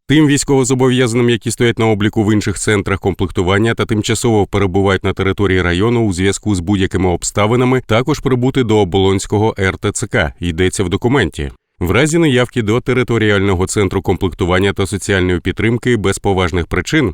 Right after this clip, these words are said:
вас буде притягнуто до відповідальності згідно з законодавством та передано для розшуку, затримання і доставлення до Т Ц К та С П органами Національної поліції, попереджає полковник Олексій Привала.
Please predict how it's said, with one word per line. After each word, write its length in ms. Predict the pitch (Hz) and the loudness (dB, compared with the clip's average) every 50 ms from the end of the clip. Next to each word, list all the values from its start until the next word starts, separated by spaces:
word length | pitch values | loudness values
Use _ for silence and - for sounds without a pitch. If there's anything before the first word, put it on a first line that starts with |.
| - | -6
вас 300 | - 80 76 101 135 131 | -6 -2 0 0 0 0
буде 220 | 123 135 156 143 151 | 0 0 0 0 0
притягнуто 580 | - 143 131 - 131 131 127 135 120 - 123 | 0 -2 -2 0 0 2 2 0 0 0 0
до 120 | 117 107 113 | 0 0 0
відповідальності 960 | 110 110 - - 110 101 95 85 85 85 85 87 90 82 - - 110 104 95 - | 0 -2 0 0 0 0 2 2 0 0 0 0 -2 -2 -2 -2 -2 -2 -2 -4
згідно 420 | - 82 80 90 104 104 104 98 90 | -8 -6 -2 -2 0 0 0 0 0
з 40 | |
законодавством 840 | 78 87 95 87 - 92 90 85 76 95 101 107 - - 131 127 127 110 | 0 -2 -2 -2 -2 -2 -2 -2 0 -2 -2 -2 -2 -2 -2 0 0 0
та 160 | - 110 - | -2 -4 -4
передано 460 | - 151 139 131 127 123 120 127 123 | -2 -2 0 0 0 0 0 0 0
для 240 | 110 98 95 101 98 | -2 0 0 0 0
розшуку, 560 | 87 85 82 - - 92 - - 98 101 98 - | 0 0 -2 -2 -4 -4 -2 -2 -2 -2 -4 -4
затримання 640 | - 80 90 101 95 - 95 107 123 139 139 139 139 | -4 -2 0 0 0 0 0 0 2 2 2 2 2
і 80 | 139 127 | 2 0
доставлення 600 | 107 113 101 - - 98 92 95 95 101 101 98 | 0 -2 -2 -2 -2 0 0 0 0 0 0 0
до 140 | 87 95 92 | 0 -2 -2
Т 120 | - 98 | -2 -2
Ц 160 | 92 - - | -2 -4 -6
К 220 | 92 - 92 92 92 | -4 -2 -2 -2 0
та 100 | - 95 | 0 0
С 200 | 95 92 - - | 0 0 -2 -4
П 120 | - 92 | -2 -2
органами 500 | 92 92 92 101 107 98 120 127 131 127 | 0 2 2 0 0 0 0 0 0 0
Національної 640 | 123 123 113 - - 98 90 90 90 90 90 92 98 | 0 -2 -2 0 0 0 0 0 0 0 0 0 0
поліції, 560 | 92 - 131 143 139 110 - - 85 76 73 71 | 0 0 0 0 0 -2 -2 -4 -4 -4 -4 -2
попереджає 580 | - 110 98 - 101 95 92 76 98 110 127 135 | -2 -2 0 0 0 0 0 0 0 0 0 0
полковник 580 | - - 131 120 - - 104 104 110 110 101 - | 0 0 0 0 2 0 0 2 2 0 0 0
Олексій 440 | 104 98 92 - - - 92 87 | 0 0 0 -2 -4 -4 -4 -4
Привала. 540 | - - 95 107 107 110 87 76 73 73 65 | -2 -2 0 0 0 0 0 0 -2 -6 -8